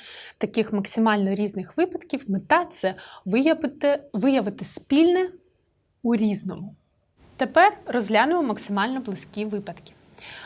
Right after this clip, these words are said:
В аналізі максимально близьких випадків вибираються два та більше кейсів, де,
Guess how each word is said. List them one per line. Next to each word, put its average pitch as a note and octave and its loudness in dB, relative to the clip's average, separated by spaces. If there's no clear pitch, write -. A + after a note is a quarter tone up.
В A3 0
аналізі F4 4
максимально F#3+ 0
близьких F3+ -8
випадків E4+ -4
вибираються G#3+ 2
два G#3+ 4
та D#4+ -2
більше G3 -4
кейсів, E4 -2
де, F4 6